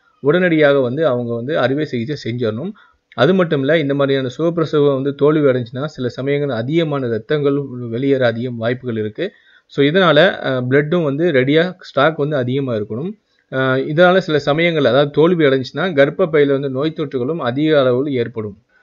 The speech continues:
So, மெயினான விஷயம் என்னன்னா, இந்த வி பி ஏ சி முறை வந்து முயற்சி செய்யும் போது, தோல்வி அடையும் போது அறுவை சிகிச்சை உடனடியாக செஞ்சாங்கன்னா, தாயும் சேயும் நலமாக இருப்பாங்க.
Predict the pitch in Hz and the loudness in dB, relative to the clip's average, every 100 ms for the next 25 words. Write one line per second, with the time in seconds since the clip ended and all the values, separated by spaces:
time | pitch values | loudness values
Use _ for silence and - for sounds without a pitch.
0 | _ _ - _ - 143 139 131 - - | _ _ -20 _ -4 2 4 4 -2 -8
1 | 120 147 185 196 185 143 139 127 131 170 | -2 2 4 4 2 2 0 0 -2 -4
2 | - - 127 127 123 113 - - 131 131 | -6 -6 0 4 4 2 -4 -10 -8 -2
3 | 156 180 175 147 135 131 127 143 151 131 | -2 0 0 0 0 -2 0 2 2 0
4 | 131 156 170 143 135 156 160 139 131 135 | -2 -4 -4 -4 -2 -2 -4 -6 -2 -2
5 | 139 123 123 151 208 - _ _ 147 175 | -2 -2 -2 -2 -4 -16 _ _ 4 6
6 | 165 139 131 120 156 123 135 147 135 131 | 6 6 4 2 4 4 4 2 -4 -2
7 | 135 120 123 131 127 127 120 120 113 117 | 0 2 2 2 2 0 -4 -4 -4 -6
8 | 147 165 120 127 139 139 - 120 139 113 | -6 -6 -2 0 0 -2 -6 -4 -4 -2
9 | 120 127 123 117 - 107 107 | -2 0 -2 -4 -8 -8 -8